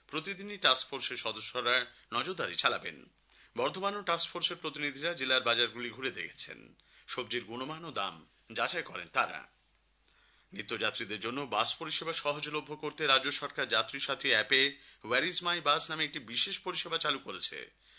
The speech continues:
পরিবহন মন্ত্রী স্নেহাশিস চক্রবর্তী গতকাল রাজ্য পরিবহন নিগমের সল্ট লেক ডিপোতে এক অনুষ্ঠানে এই পরিষেবার সূচনা করেন। এর মাধ্যমে যাত্রীরা বাস কোথায় আছে এবং কতক্ষণে তা স্টপেজে পৌঁছবে সে বিষয়ে জানতে পারবেন। অনলাইনে মেটানো যাবে বাসের ভাড়াও।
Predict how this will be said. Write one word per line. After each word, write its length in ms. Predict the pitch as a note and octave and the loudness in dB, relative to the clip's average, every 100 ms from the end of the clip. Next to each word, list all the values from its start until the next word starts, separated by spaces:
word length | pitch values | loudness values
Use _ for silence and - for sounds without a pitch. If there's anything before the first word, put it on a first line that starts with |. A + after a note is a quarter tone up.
| - - | -10 -2
পরিবহন 360 | D3+ E3+ F#3+ | 0 0 -4
মন্ত্রী 280 | G3 F#3 F#3+ | -6 -4 2
স্নেহাশিস 440 | - D3 C#3+ D3 | 4 4 2 2
চক্রবর্তী 520 | - C3 C#3 B2+ B2+ B2 | 0 -2 -4 -8 -6 0
গতকাল 560 | A#2 - B2+ B2 B2+ - - - | 0 2 2 2 0 -8 -14 -4
রাজ্য 360 | A2 B2+ D#3 F3+ | 0 0 0 -6
পরিবহন 420 | D#3+ D3+ D#3 D3+ | -6 -2 -2 -2
নিগমের 320 | C#3+ C#3 C#3+ | -2 0 0
সল্ট 400 | - A#2+ A#2+ - | 2 2 0 0
লেক 180 | A#2+ G2 | -2 -4
ডিপোতে 500 | G#2 D#3 B2 F2 D#2+ _ - - | -8 -6 -4 -4 -6 _ -8 2
এক 200 | A#2+ D3+ | 2 2
অনুষ্ঠানে 400 | D#3+ - F#3 G3 | -4 -4 -4 -8
এই 60 | |
পরিষেবার 440 | F#3 D#3+ D3+ D#3 D3 | -8 -4 -2 -2 -2
সূচনা 380 | - A2+ G#2 F2 | -4 -6 -6 -6
করেন। 400 | E2+ E2+ C#2 - _ _ - - | -8 -10 -10 -16 _ _ -12 0
এর 140 | C3+ | 2
মাধ্যমে 360 | D3 D3+ F#3+ G3+ | 4 0 -2 -2
যাত্রীরা 500 | D#3 D3 - E3 F3+ | 2 2 0 -2 4
বাস 260 | B2+ A#2+ - | 8 8 4
কোথায় 400 | B2+ D3 D#3+ D3 | -4 0 2 4
আছে 320 | - F#2+ A#1 _ - - | 2 0 -8 _ -16 -10
এবং 200 | B2+ B2 | -8 -4
কতক্ষণে 440 | B2+ F3 - F#3 | -4 -4 -6 -6
তা 180 | F3 D3+ | -2 -2
স্টপেজে 400 | - A2+ G#2+ A#2 | 0 0 -2 -4
পৌঁছবে 600 | A#2+ A2+ A2 B2+ C#3+ C#3+ - - - | -4 -4 -2 2 2 0 -4 -14 -4
সে 160 | - | 0
বিষয়ে 300 | F3 G3+ G#3+ | 0 0 -2
জানতে 260 | F#3+ D3+ A#2+ | -4 -4 -2
পারবেন। 400 | G#2 F2 E2 G#1+ _ _ - - | -2 -2 -8 -10 _ _ -20 -8
অনলাইনে 440 | A#2 D3+ F#3+ G3+ G3+ | 0 4 4 2 -6
মেটানো 340 | D3 D#3 D3+ | -6 -6 0
যাবে 260 | C3 C#3+ - | 2 2 2
বাসের 320 | G2+ - G#2+ | 2 2 0
ভাড়াও। 420 | G#2+ F2+ E2 | 2 2 0